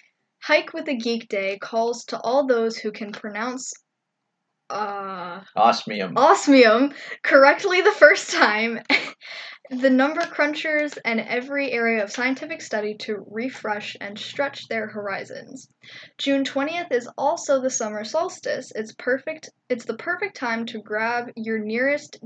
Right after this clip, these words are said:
Speaker 1: dearest geek <laughs> and plunge into the neighboring wilderness for some adventure.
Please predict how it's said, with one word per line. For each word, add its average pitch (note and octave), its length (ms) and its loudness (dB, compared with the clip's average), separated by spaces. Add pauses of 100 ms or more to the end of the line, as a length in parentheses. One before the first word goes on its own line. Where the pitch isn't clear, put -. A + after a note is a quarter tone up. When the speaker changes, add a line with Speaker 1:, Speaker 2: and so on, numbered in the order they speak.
Speaker 1:
dearest G#3 480 -6 (120)
geek C4+ 380 -6 (120)
<laughs> - 120 0
and B3+ 240 6
plunge C4 400 0
into C#4 280 0
the A#3 120 -2
neighboring A3+ 600 -2
wilderness G3 580 -8
for G3 100 -10
some - 280 -14
adventure. - 680 -14